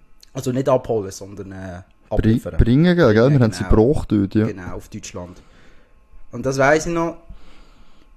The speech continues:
Speaker 1: In Rheinfelden sind wir angekommen. Und vor mir ist so eine, so eine alte, alte Mann vor mir gefahren. Das weiss ich noch. Und der ist mir vorher schon aufgefallen, weil der hat die ganze Zeit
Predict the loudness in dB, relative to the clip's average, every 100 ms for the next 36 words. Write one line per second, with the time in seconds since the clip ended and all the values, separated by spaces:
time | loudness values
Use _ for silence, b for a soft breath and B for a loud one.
0 | _ -14 -8 -6 -6 -4 -2 0 0 -4
1 | -6 -4 -2 -2 -4 -8 -8 -20 b b
2 | b b -14 -12 -4 -2 -2 -4 -4 -6
3 | -6 -4 -4 -4 -6 -10 -20 -20 -20 -20
4 | -20 -20 -18 -14 -8 -6 -6 -10 -14 -18
5 | _ -20 -20 -4 0 0 0 -2 0 -2
6 | -4 -6 -6 -10 -8 -10 -8 -10 -8 -12
7 | -12 -14 -14 -16 -16 -12 -12 -12 -14 -14
8 | -2 -2 -2 -8 -4 -2 -2 -2 -6 -6
9 | -10 -12 -8 -6 -6 -10 -8 -6 -6 -8
10 | -8 -8 -8 -10 -12 -8 -10